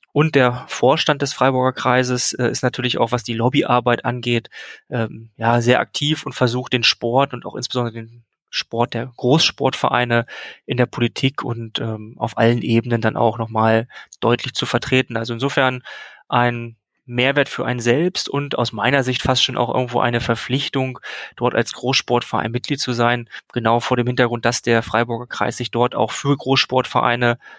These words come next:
einsetzt und davon profitieren am Ende natürlich alle, wenn es dort dann,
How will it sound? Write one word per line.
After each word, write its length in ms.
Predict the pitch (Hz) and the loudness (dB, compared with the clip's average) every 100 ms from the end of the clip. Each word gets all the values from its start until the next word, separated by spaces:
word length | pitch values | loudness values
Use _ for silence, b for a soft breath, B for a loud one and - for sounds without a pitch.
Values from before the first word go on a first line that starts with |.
| B B _ | B B _
einsetzt 640 | - 123 143 131 131 - - | 0 2 4 4 4 2 -2
und 200 | 120 113 | -6 0
davon 260 | 120 117 120 | 0 0 -2
profitieren 380 | 127 - 127 123 | -2 0 2 2
am 120 | - | 0
Ende 200 | 123 127 | 0 2
natürlich 400 | 113 - 113 - | 2 0 -2 0
alle, 240 | 120 123 | 2 4
wenn 140 | 113 117 | 2 0
es 100 | - | -2
dort 300 | 113 120 113 | 0 2 2
dann, 260 | 113 110 | 0 -4